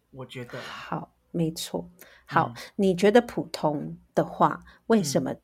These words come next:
Speaker 2: 政府觉得很重要，要一直推行？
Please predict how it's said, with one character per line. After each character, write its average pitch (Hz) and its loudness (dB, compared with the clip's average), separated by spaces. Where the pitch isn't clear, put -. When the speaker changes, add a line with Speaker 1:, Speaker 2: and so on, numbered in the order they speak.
Speaker 2:
政 180 4
府 175 -10
觉 139 -4
得 147 -4
很 - -6
重 160 -4
要， 156 -4
要 170 2
一 175 -2
直 - -8
推 147 -6
行？ - -8